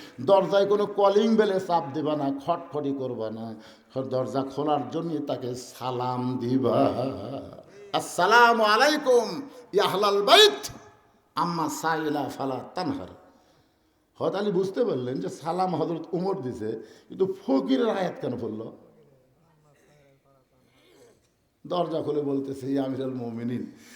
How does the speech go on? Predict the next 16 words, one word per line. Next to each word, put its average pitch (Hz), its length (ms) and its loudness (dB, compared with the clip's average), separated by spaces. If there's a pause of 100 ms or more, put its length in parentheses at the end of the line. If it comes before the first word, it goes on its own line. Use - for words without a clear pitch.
(120)
আপনি 180 280 4
আমারে 254 220 6
সালাম 170 360 4
দিছেন, 175 280 4
আপনার 175 240 0
কথা 160 260 0
শুনে 175 220 -2
বুঝতে 143 240 2
পারছি, 117 240 -4
কিন্তু 175 200 -2
এই 196 160 2
ভিক্ষা 160 500 -4
কবে 165 200 0
থেকে 139 140 0
শুরু 120 180 -2
করলেন? 107 360 -8